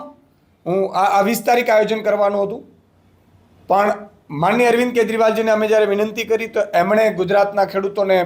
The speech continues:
પશુપાલકો માટે અવાજ ઉઠાવવાનું નક્કી કર્યું છે અને એટલા માટે ત્રેવીસ તારીખે મોડાસામાં માનનીય અરવિંદ કેજરીવાલજીની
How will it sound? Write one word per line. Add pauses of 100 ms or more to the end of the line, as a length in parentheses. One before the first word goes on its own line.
પશુપાલકો
માટે (1120)
અવાજ
ઉઠાવવાનું (680)
નક્કી
કર્યું
છે (640)
અને
એટલા
માટે
ત્રેવીસ
તારીખે
મોડાસામાં
માનનીય
અરવિંદ
કેજરીવાલજીની